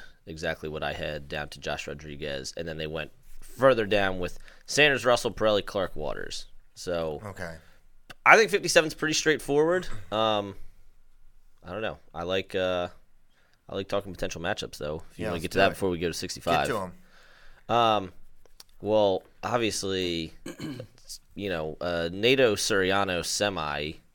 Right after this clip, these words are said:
Speaker 1: would be fantastic.
Speaker 2: Yeah.
Speaker 1: Um, Zane Richards, Nahshon, that was a really interesting match at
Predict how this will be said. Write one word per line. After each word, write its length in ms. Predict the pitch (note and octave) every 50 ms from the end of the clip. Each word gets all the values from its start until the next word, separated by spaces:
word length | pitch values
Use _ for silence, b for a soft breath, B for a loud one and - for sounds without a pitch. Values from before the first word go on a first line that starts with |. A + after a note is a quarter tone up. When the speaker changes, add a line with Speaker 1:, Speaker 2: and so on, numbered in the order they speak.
| - - - - _ _ _ - - - - - - - - - - - - -
Speaker 1:
would 200 | F#2 F2+ E2 D2
be 340 | E2 F2 E2 E2 D#2+ D#2 D2+
fantastic. 1000 | - - - F2+ D#2 - F2 F2 - - - - - - D2+ E2 - - - - - - -
Speaker 2:
Yeah. 280 | G#2 G2+ G2 F#2 F2 F2
Speaker 1:
Um, 520 | E2+ F2+ F2+ E2+ E2+ E2 D#2+ D2+ D2+ D2+ - - - - - - - - - - - - - -
Zane 220 | G2 A2 A#2 A2
Richards, 340 | A2+ A#2+ - A2+ G2 E2 E2+
Nahshon, 720 | F#2+ A2 A#2 - - G2+ F#2 F#2 F#2 F#2 F#2+ G2 G2 F2+ -
that 120 | F#2+ G2+
was 120 | G#2+ G#2 F2+
a 60 | F2+
really 460 | F#2+ G2+ G2 F#2 F2+ F2 F2 F2 E2+ - - - -
interesting 340 | G#2+ F#2 - - - F#2 F2
match 360 | F2 F2 F2 F2 - - - -
at 480 | E2+ E2+ E2+ D#2+ D2 - - - -